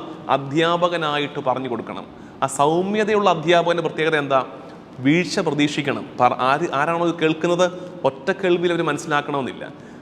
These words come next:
പറഞ്ഞു കൊടുത്താലും പിന്നെയും തെറ്റിക്കണമെന്ന്. എല്ലാ അപ്പനമ്മമാർക്കും, എല്ലാ ഗുരുക്കന്മാർക്കും, എല്ലാ വൈദികർക്കും, സന്യസ്തർക്കും, സമൂഹത്തിൻ്റെ മുമ്പിൽ നിൽക്കുന്നവർക്കൊക്കെ ഉണ്ടാകേണ്ട ശൈലിയായത്. കർത്താവിൻ്റെ ദാസൻ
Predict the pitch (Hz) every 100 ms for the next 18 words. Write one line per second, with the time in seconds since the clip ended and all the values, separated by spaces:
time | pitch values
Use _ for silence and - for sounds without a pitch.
0 | - 139 143 190 185 180 180 175 170 170
1 | 175 185 180 165 180 165 135 113 107 131
2 | 170 214 196 160 175 165 151 131 113 -
3 | - - - - - - - - 156 180
4 | 165 160 160 147 120 80 - - - -
5 | - 131 175 175 165 160 160 127 - -
6 | - 151 165 160 - 123 - 117 147 156
7 | 160 170 160 156 160 160 147 156 151 147
8 | 143 - 143 143 147 147 147 135 127 127
9 | 117 107 73 - - - - - - 190
10 | 190 185 147 123 123 131